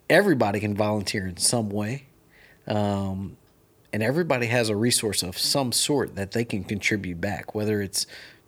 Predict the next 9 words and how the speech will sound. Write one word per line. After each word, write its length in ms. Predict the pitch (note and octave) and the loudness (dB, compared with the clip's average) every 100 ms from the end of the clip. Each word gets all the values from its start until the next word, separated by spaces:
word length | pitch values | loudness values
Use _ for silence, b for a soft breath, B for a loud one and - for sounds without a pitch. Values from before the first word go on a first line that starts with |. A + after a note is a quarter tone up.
| - | -4
mentally 680 | A2+ A#2+ - A2+ A2 G2+ - | 0 2 0 2 2 2 -2
or 120 | G2+ | -4
whether 340 | G2+ G2 G2 | -4 -2 -2
it's 180 | G2+ - | -2 -4
a 80 | E2+ | -6
talent 560 | - A2+ G#2+ G#2 E2+ - | -2 -2 0 -4 -6 -10
or 180 | F#2+ | -6
whether 380 | G2 G2 G2 F#2 | -4 -2 -2 -2
it's, 300 | F#2+ F#2 - | -4 -2 -4